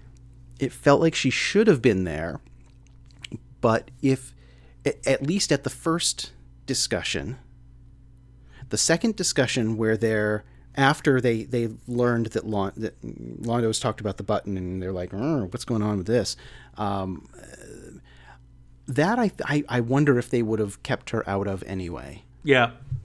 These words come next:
Speaker 2: maybe.
Speaker 1: not knowing, not knowing her as well as they know each other.
Speaker 2: Right, yeah, they've been at this a long time.
Speaker 1: Yeah.
Speaker 2: And,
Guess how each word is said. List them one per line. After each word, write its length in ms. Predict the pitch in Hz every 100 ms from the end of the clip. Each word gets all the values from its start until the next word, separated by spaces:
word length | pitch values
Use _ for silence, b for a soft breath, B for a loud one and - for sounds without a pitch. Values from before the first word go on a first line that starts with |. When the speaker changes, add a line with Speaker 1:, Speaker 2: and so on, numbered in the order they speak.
| -
Speaker 2:
maybe. 480 | 156 165 156 131 127
Speaker 1:
not 160 | 151 123
knowing, 400 | 139 127 131 -
not 220 | 139 147
knowing 260 | 147 139 131
her 220 | 123 120
as 160 | 110
well 260 | 110 113 110
as 180 | 104 107
they 120 | 104
know 240 | 101 95 92
each 200 | 95 80
other. 280 | 69 62 120
Speaker 2:
Right, 340 | 135 123 -
yeah, 160 | 123 117
they've 180 | 131 131
been 140 | 131
at 140 | 120
this 140 | 120 -
a 40 |
long 220 | 113 104
time. 280 | 95 110 95 - - - -
Speaker 1:
Yeah. 520 | 113 104 92 80 90 - - -
Speaker 2:
And, 600 | 113 110 107 101 98